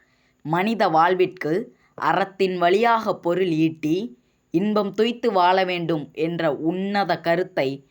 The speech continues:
மனித வாழ்வை ஆயிரத்தி முன்னூற்றி முப்பது குறள்களில் அடக்கியுள்ளார் திருவள்ளுவர்.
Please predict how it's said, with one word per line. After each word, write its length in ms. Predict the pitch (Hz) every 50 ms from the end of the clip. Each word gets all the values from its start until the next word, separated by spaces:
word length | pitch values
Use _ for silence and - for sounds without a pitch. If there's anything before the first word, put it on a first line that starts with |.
| _ _ _ _ _ _
மனித 540 | - 147 160 170 180 208 220 226 185 214 185
வாழ்வை 800 | 156 147 156 151 160 185 - 202 185 180 151 147 165 196 - - _
ஆயிரத்தி 640 | - - 156 180 202 208 208 208 208 196 202 - 190
முன்னூற்றி 540 | 175 170 170 165 165 165 160 156 - 160 147
முப்பது 440 | 151 156 - - - 170 151 143 139
குறள்களில் 520 | - 165 170 185 202 190 190 175 156 147 139
அடக்கியுள்ளார் 840 | 139 135 135 135 135 - 143 143 139 139 135 135 131 135 135 135 -
திருவள்ளுவர். 720 | - 156 151 160 156 151 147 135 127 127 139 143 - -